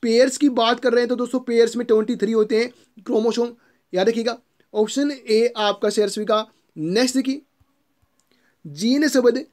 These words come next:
किसने बनाया था? बताएंगे आप लोग, जीन शब्द किसने बनाया था? किसने बनाया? डब्ल्यू एल जोहानसन ने। जीन शब्द डब्ल्यू एल जोहानसन ने बनाया।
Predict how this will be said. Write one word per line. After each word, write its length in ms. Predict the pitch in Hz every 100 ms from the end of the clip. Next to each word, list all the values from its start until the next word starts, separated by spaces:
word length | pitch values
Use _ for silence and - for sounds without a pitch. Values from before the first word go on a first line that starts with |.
| _ _
किसने 460 | - 254 254 247 254
बनाया 340 | 214 214 202
था? 160 | - 117 - _ 151
बताएंगे 280 | 170 214
आप 160 | 247 226
लोग, 240 | 247 277 - _ _ -
जीन 360 | 143 196 254
शब्द 400 | 285 247 233 294 - _ _ -
किसने 460 | 254 269 240 247
बनाया 340 | 226 220 196 160
था? 160 | 120 - _ _ _ _ _ _ _ _ _ _ _ _
किसने 260 | 208 226 233
बनाया? 340 | 226 240 330 - _ -
डब्ल्यू 440 | 160 240 254 302 294
एल 120 | 247
जोहानसन 520 | 247 233 190 190 185
ने। 120 | 143 123 _ _ _
जीन 280 | 143 196 247
शब्द 340 | 247 220 320 415 _ _ -
डब्ल्यू 460 | 160 233 254 302 262
एल 120 | 247
जोहानसन 480 | 240 226 202 214 233
ने 60 |
बनाया। 300 | 214 214 240